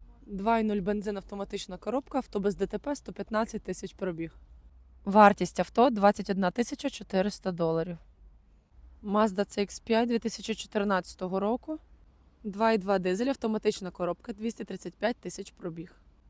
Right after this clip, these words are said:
Вартість авто чотирнадцять тисяч двісті доларів. Jeep Compass дві тисячі дев'ятнадцятого року. Trailhawk, двохлітровий дизель, автоматична коробка, двісті тридцять дві тисячі пробіг.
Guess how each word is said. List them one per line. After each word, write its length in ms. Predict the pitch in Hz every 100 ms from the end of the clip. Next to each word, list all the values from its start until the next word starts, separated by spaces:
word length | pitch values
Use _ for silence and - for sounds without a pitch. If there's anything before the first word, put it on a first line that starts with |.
| - _ _ _
Вартість 480 | 208 208 208 196 -
авто 240 | 185 -
чотирнадцять 600 | 294 208 202 196 185 -
тисяч 320 | - 262 302 220
двісті 420 | 180 208 - 214
доларів. 460 | 170 165 170 170 170 - - - - - - - - _ - - - _ -
Jeep 240 | 196 240 262 -
Compass 400 | 202 202 226 214
дві 100 | 220
тисячі 360 | 247 247 -
дев'ятнадцятого 800 | 196 208 - 196 180 - 190 185
року. 380 | 185 196 - 302 _ _ - _
Trailhawk, 680 | 208 220 202 - 180 214 247
двохлітровий 640 | 202 214 220 - 196 175
дизель, 340 | 170 170 180 262
автоматична 640 | 294 214 196 196 - 185
коробка, 480 | - 175 175 - -
двісті 300 | 196 226 -
тридцять 320 | 214 208 190
дві 180 | 165 226
тисячі 400 | - 226 233 -
пробіг. 480 | - 185 165 160